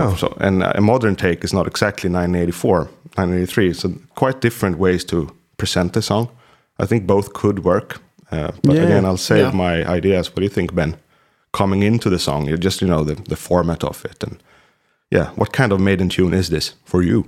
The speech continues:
Speaker 1: I guess?
Speaker 2: It, well, definitely, I would agree with Bruce's analysis. Uh, it's got that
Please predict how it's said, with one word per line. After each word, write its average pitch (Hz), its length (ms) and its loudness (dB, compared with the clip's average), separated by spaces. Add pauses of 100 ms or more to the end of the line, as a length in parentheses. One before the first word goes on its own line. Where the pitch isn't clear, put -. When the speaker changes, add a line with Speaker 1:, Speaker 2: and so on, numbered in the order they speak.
(140)
Speaker 1:
I - 80 0
guess? - 180 -6 (760)
Speaker 2:
It, 160 280 0
well, 139 260 4
definitely, 120 720 2
I 107 140 2
would 107 160 4
agree 95 320 2
with 87 240 0
Bruce's 101 480 4 (120)
analysis. 95 840 2 (140)
Uh, 95 440 2
it's - 340 0 (500)
got 113 200 2
that 101 360 0